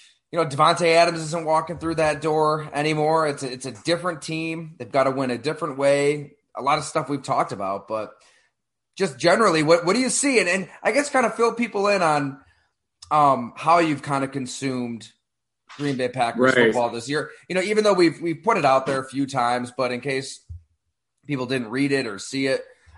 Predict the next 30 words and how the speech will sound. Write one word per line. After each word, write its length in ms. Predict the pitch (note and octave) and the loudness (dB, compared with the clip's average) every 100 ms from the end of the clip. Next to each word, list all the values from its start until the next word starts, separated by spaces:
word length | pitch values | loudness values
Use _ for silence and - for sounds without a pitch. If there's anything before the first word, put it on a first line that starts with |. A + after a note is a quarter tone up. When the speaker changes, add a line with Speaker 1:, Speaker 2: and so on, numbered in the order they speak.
| - | -4
Speaker 1:
uh, 320 | G#2 G#2+ G2+ | 0 0 -4
so 200 | - C3 | -6 -6
Bob 320 | A#2+ C3+ D3+ | 0 4 4
is 100 | D3+ | 4
obviously 400 | C3+ C#3+ C#3+ C3+ | 2 2 0 -6
still 220 | B2+ - C#3+ | -8 -2 -2
with 180 | C#3+ | -2
us 100 | C3+ | -4
here 140 | C#3+ C3 | -4 -6
at 100 | B2 | -2
Go 200 | C3+ C3 | -2 0
Long. 320 | C3 C#3 D3+ | 2 2 2
You've 120 | C#3 | -2
been 140 | B2 A2 | -6 -6
doing 300 | C3+ C3+ A#2+ | -4 -4 -4
the 120 | G#2+ - | -6 -2
awesome 520 | B2+ C3+ - B2+ B2+ | -2 -2 -4 -8 -8
series, 720 | - C#3 C3 B2+ B2 A#2 - _ _ _ - | -8 -6 -4 -4 -6 -10 -16 _ _ _ -6
looking 300 | C#3 C#3 A#2+ | -2 -2 0
back 380 | B2+ C3 C3 | 2 2 0
at 260 | B2+ A#2 A2+ - _ _ | 0 0 -2 -8 _ _
your 300 | - C3 B2 G2+ | -12 -10 -10 0
decades 600 | E3 D3+ D#3+ D3 C#3+ C3+ | 0 2 -2 0 0 -2
upon 420 | C#3 C3+ C3 B2+ | -4 -2 -2 -2
decades 600 | B2+ C#3 C#3 C#3 C3+ C3 | 0 0 0 -4 -4 -4
of, 200 | B2+ A#2 F#2 _ _ - | -4 -6 -8 _ _ -18
of 140 | G2+ | -16
covering 320 | - D3+ C#3+ C3+ | -2 0 0 -4
the 80 | |
team. 600 | B2 - C#3 C#3 C3+ C#3 | -6 -6 -4 -4 -6 -10